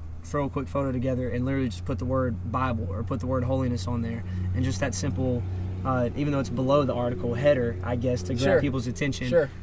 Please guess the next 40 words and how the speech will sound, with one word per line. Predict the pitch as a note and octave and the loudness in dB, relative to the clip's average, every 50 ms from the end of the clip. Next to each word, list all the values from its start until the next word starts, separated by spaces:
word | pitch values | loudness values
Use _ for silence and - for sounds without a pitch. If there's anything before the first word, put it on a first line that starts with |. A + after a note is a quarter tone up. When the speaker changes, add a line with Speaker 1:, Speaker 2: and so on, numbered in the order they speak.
| - - - - | -12 -10 -6 -4
Speaker 1:
uh, | B2+ B2 B2 A#2+ A#2 A#2 | -2 -2 -2 -2 -2 -2
that, | B2+ C#3 B2+ - F2 | -2 -2 -4 -4 -4
that'll, | A2 B2 C3 B2 A#2+ A#2+ A#2 - - - - - | -6 -4 -2 -2 -2 -4 -4 -6 -8 -8 -6 -4
you | B2 | -4
know, | A#2+ A#2 A#2 - - - - - - - | -2 -2 -4 -6 -8 -10 -12 -10 -12 -10
capture, | - - C3 B2+ - - - B2 - - - - | -8 -6 -6 -6 -6 -6 -4 -4 -4 -4 -4 -4
capture | - B2+ A#2+ A#2 - B2 | -4 -4 -2 -2 -2 -2
an | B2 A#2+ | 0 0
audience, | A#2 B2 B2 A#2+ A#2 A#2 - - - - B1 B1 | 0 0 0 0 0 0 -2 -2 -2 -2 -4 -4
uh, | B1 A#1+ - - - - - | -4 -4 -4 -6 -6 -6 -6
alone | - A#2+ B2 B2 C3+ C#3+ B2+ A#2 A2+ - - | -6 -4 -2 -2 -2 -2 -2 -4 -6 -6 -2
in | - F3+ | 2 4
Speaker 2:
What, | A#3+ C#4 | 4 4
Speaker 1:
itself, | B3+ G#3+ A3 | 4 4 4
Speaker 2:
what | B3 C4+ C#4 C#4 | 4 4 4 2
Speaker 1:
so. | - A3 | 0 0
Speaker 2:
are, | G#3 G#3 G#3 G#3+ G3+ | 2 2 2 2 2
um, | F#3 F3+ F3+ - | 0 0 0 0
some | - G#3+ G3 F#3+ | 0 0 0 0
apps | F3+ F3+ F#3 F#3 - | 0 -2 -4 -2 -2
that | F#3 D#3+ | -2 -2
you | E3 D3+ | -2 -4
have | D#3 D3+ E3 E3+ D3 | -4 -2 -4 -4 -4
used | D3+ C#3+ C3 B2 B2+ C#3 - - - - - | -4 -6 -6 -6 -8 -8 -6 -6 -6 -8 -8
for? | - - D3 C#3 C3 B2+ B2+ - - - - - - - - - - - | -6 -2 0 0 2 0 0 -2 -6 -14 -14 -16 -16 -16 -16 -12 -8 0
Speaker 1:
Typic | - - G3 G3 - F#3+ D#3+ C3 - - - | 2 4 4 4 4 0 -2 -2 -4 -8 -6
is, | - C#3 C#3 C3+ C3+ C3 C3 C3 B2+ A#2+ - - | -2 0 0 2 2 2 0 0 -2 -4 -6 -6
uh, | B2 B2 B2 A#2+ | -4 -2 0 0
one | A#2+ A#2+ C3 C3+ B2+ | 0 0 0 0 0
big | C3 C3+ B2+ | 0 0 0
one | C3 C3 | 0 0
that | C3 B2 B2 | 0 0 0
I | |
use, | A#2+ A#2+ B2+ C3 B2+ A#2+ - - | 0 2 2 2 0 0 -2 -6
Speaker 2:
Typic? | - - D#3+ D3 | -2 0 2 4
Speaker 1:
T | C#3+ | 4
Y | C#3 C3 C3+ C3+ C3+ C3+ B2+ - | 2 2 2 2 0 0 -2 -4
P | - C#3+ C#3+ C3+ | -4 -2 -2 -2
I | - C3 B2+ B2 | -2 -4 -4 -4
C. | A#2 - - - C3+ C#3 D3+ | -6 -6 -4 -2 -2 -2 -2